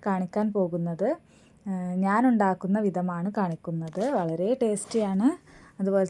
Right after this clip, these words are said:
തന്നെ പൂരിയൊക്കെ നന്നായിട്ട് പൊന്തി വരും. ഏഹ്, കഴിക്കാനും വളരെ ടേസ്റ്റാണ്. നിങ്ങൾക്ക് കണ്ടാൽ തന്നെ മനസ്സിലാവും, വളരെ ടേസ്റ്റിയാണ്. നന്നായിട്ട് പൊങ്ങി വന്നിട്ടുണ്ട്. അതുപോലെ തന്നെ നല്ല സോഫ്റ്റാണ്.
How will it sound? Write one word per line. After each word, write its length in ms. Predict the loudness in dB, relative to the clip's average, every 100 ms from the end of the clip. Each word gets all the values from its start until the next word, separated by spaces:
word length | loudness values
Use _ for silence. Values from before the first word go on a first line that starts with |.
| 2
തന്നെ 120 | 0
പൂരിയൊക്കെ 460 | 0 0 2 2
നന്നായിട്ട് 680 | 0 -2 0 4 4 2 -2
പൊന്തി 440 | -2 -2 -4 0 2
വരും. 300 | 2 0 -6 _ -20 -20 -20 -10
ഏഹ്, 220 | -6 -6 -4
കഴിക്കാനും 540 | -4 -4 -2 2 4
വളരെ 340 | 4 2 0 -2
ടേസ്റ്റാണ്. 920 | -2 -2 -4 -6 -4 0 -2 -2 -14 _ _ _ _ _ _ _ _ _ -20 _ -16 4
നിങ്ങൾക്ക് 380 | 4 6 4 2
കണ്ടാൽ 380 | 4 4 4 4
തന്നെ 240 | 4 6
മനസ്സിലാവും, 720 | 6 2 -2 0 2 4 4
വളരെ 360 | 2 0 -2 -2 -2 -2
ടേസ്റ്റിയാണ്. 600 | 0 0 0 -4 -2 0
നന്നായിട്ട് 500 | 0 0 2 2 2
പൊങ്ങി 340 | 0 0 2 2
വന്നിട്ടുണ്ട്. 680 | 0 0 0 -2 -4 -2 0
അതുപോലെ 400 | 0 2 2 0
തന്നെ 300 | 0 0 0
നല്ല 420 | -2 -2 0 0
സോഫ്റ്റാണ്. 760 | 0 -2 -4 -6 -6 -4 2